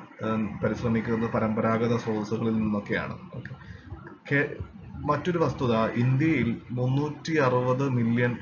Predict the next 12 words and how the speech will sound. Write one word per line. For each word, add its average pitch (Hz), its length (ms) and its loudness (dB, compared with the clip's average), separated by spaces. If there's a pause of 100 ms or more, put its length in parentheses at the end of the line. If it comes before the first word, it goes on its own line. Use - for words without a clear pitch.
(120)
ആളുകൾക്ക് 113 800 2
വൈദ്യുതിയില്ല. 104 540 0 (680)
നൂറ്റിമൂന്ന് 117 520 0
മില്യൺ, 117 360 4
നൂ-, 117 400 0
ഒന്നേ 113 280 2
പോയിന്റ് 127 340 2
മൂന്ന് 120 320 2
ബില്യൺ 117 460 2 (760)
ആളുകൾക്ക് 117 500 2
ലോകത്ത് 117 360 4
വൈദ്യുതിയില്ല 110 680 2